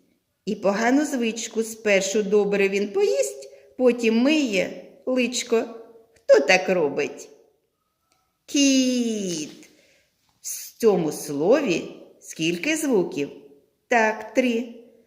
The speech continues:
Позначимо їх фішками. Промовляємо к-,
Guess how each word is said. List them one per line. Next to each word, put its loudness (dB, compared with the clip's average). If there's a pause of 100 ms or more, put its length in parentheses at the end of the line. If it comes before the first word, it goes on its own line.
(280)
Позначимо 0
їх -4
фішками. -8 (400)
Промовляємо -2 (500)
к-, -12